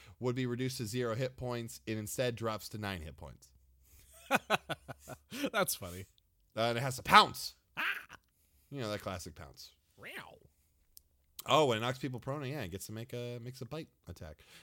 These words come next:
Speaker 1: So it's got multi-attack. Does one bite, one claw attack. It's a bite. Uh, it's a plus six to hit. It's a D ten plus four piercing.
Speaker 2: Mm-hmm.
Speaker 1: And the target must, uh, succeed on a D C thirteen con save or be poisoned for one hour.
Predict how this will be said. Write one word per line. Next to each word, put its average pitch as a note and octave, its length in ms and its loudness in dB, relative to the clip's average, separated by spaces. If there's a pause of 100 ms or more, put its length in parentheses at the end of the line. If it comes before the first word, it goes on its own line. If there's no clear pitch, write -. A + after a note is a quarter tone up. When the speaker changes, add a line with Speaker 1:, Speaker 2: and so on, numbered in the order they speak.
Speaker 1:
So E3 100 0
it's E3 80 0
got B3+ 160 6
multi-attack. G#3 680 2 (260)
Does D#3+ 180 -2
one F#3 220 0
bite, D#3+ 340 2
one D#3 180 -2
claw D3+ 280 0
attack. D#3 420 -2
It's C3 140 -6
a A2+ 40 -10
bite. C#3 400 0 (120)
Uh, C3 680 2
it's C3 120 -10
a C#3 60 0
plus C3+ 240 -2
six C#3+ 240 -6
to A#2 120 -4
hit. C3 120 -4
It's - 120 -4
a C#3+ 40 -4
D C#3 200 -4
ten D3 180 -2
plus C3 220 -4
four C#3+ 220 -2
piercing. E3+ 640 -2 (340)
Speaker 2:
Mm-hmm. B2 260 -6 (220)
Speaker 1:
And A#2+ 440 0
the A#2+ 200 0
target B2 320 -2
must, A2+ 280 -6 (120)
uh, A2 140 2
succeed A#2+ 340 -4
on A2+ 140 -2
a G2+ 100 0
D B2+ 160 -4
C B2+ 360 -2
thirteen D#3 880 -4
con D3 320 -4
save D3+ 340 0
or B2+ 60 -4
be A#2+ 160 -4
poisoned F3 500 -2
for C#3+ 100 0
one C3+ 220 -2
hour. C3 480 2